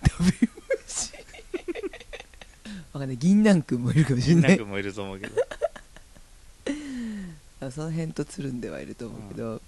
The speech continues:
Speaker 1: 多分ちょっとロマンチストな
Speaker 2: さつまいも君のこと絶対見下してるよね。
Speaker 1: やめろ。<laughs> さつまいも。でも実は一番生産量多いはずだから。
Speaker 2: だか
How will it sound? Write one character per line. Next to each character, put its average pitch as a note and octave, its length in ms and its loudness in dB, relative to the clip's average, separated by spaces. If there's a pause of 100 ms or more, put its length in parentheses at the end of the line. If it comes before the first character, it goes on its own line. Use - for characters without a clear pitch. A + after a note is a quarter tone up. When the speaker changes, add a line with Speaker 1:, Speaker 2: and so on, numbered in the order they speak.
(140)
Speaker 1:
多 D#3+ 140 -4
分 B2 260 -6 (120)
ち G4+ 80 2
ょ - 20 6
っ - 40 0
と D3+ 180 0
ロ D3+ 100 0
マ E3+ 160 -2
ン F3 60 -4
チ - 120 -8
ス E3+ 60 -8
ト - 140 -8
な - 60 -6
Speaker 2:
さ - 80 0
つ - 40 -2
ま G3 140 4
い - 20 4
も F#3+ 140 0
君 F3+ 180 -2
の F3+ 80 -2
こ F3 80 -4
と C3 80 -8
絶 G#2+ 160 -8
対 A2+ 120 2
見 A2+ 100 -4
下 A2+ 180 0
し - 80 -4
て G#2 100 -4
る E2+ 80 -4
よ - 60 -8 (100)
ね。 C3+ 80 -6
Speaker 1:
や C3 140 -2
め E3+ 180 0
ろ。 F3 180 2
<laughs> A3+ 40 -6 (1500)
さ - 60 -10
つ - 40 2
ま F4 60 4
い - 20 4
も。 - 40 -20 (1700)
で G3+ 120 4
も D3 100 2
実 C3+ 300 -6
は B2+ 120 -2 (380)
一 F3+ 200 -8
番 F3+ 120 0
生 F3 220 -4
産 D#3+ 200 -4
量 B2 160 -2
多 B2+ 120 -2
い - 20 -6
は A#2 140 -8
ず G2+ 80 -12
だ A2+ 100 -8
か - 80 -12
ら。 - 140 -12
Speaker 2:
だ G1+ 60 -12
か - 100 -16